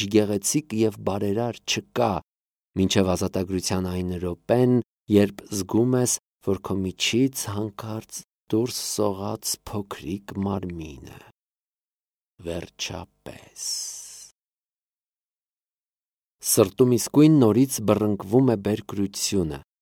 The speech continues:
ատամները չխչխկացնելով, ուժասպառ, զգալով, որ սուզվում է պաղ օվկիանոսի հատակը ինչ-որ տեղ, Անետան պարզում է սառած ձեռքերը, որ բռնի և իր ջարդոտված մարմնին մոտեցնի նրա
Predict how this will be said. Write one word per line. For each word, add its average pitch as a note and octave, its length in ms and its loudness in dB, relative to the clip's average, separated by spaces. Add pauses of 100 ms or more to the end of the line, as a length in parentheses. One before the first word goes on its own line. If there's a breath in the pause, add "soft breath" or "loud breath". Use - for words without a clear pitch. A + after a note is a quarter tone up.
(160)
ատամները B2+ 580 8
չխչխկացնելով, G2+ 1600 4 (320)
ուժասպառ, A2+ 840 6 (300)
զգալով, B2+ 800 8
որ G#2+ 280 6
սուզվում A#2+ 600 4
է F#2 120 2
պաղ G2 440 4
օվկիանոսի F#2 760 0
հատակը A2+ 680 0 (100)
ինչ-որ B2 720 0
տեղ, G#2+ 340 4 (600)
Անետան F#2 520 2
պարզում F#2 480 -2
է A#2+ 80 -4
սառած G2 640 -6
ձեռքերը, A2+ 720 -8
որ G2+ 220 -6
բռնի G2+ 640 -4
և G#2+ 200 -2
իր G#2 260 0
ջարդոտված A#2 1080 -2
մարմնին A2+ 720 -2
մոտեցնի E2 800 -6
նրա E2 300 -6